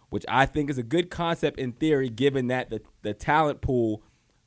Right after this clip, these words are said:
of players in the N F L is, like, between seventy-five and eighty percent minority, right? So I understand that, but then it becomes just kind of like a sideshow or formality,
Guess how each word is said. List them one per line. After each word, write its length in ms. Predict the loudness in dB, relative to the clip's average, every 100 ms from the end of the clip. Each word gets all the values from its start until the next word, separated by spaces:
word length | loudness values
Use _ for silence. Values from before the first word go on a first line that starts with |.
| _
of 280 | -2 -2 0
players 380 | 0 0 0 -2
in 160 | -4 -4
the 120 | -4
N 120 | -4
F 180 | -4 -2
L 320 | 0 2 0
is, 220 | -2 -6 -4
like, 300 | -6 -6 -12
between 260 | -8 -6
seventy-five 600 | -6 -6 -6 -6 -4 -4
and 80 | -4
eighty 160 | -4 -4
percent 400 | -6 -8 -8 -6
minority, 680 | -6 -4 -2 -2 -4 -6 -16 _ _ _ _
right? 320 | -6 -4 -4 -10 _ _ _
So 120 | 2
I 100 | 2 2
understand 580 | 0 -2 -2 -4 -2 -2
that, 260 | -4 -2
but 280 | -2 -2 -4 _ _ _
then 180 | -4 -2
it 140 | -2
becomes 500 | -2 -2 -4 -4 -4
just 220 | -2 -2 -2
kind 200 | -4 -2
of 60 |
like 160 | -2 -4
a 60 | -8
sideshow 600 | -4 -2 0 -2 -2 0
or 100 | 0
formality, 800 | -2 -4 -2 -2 -2 -2 -4 -6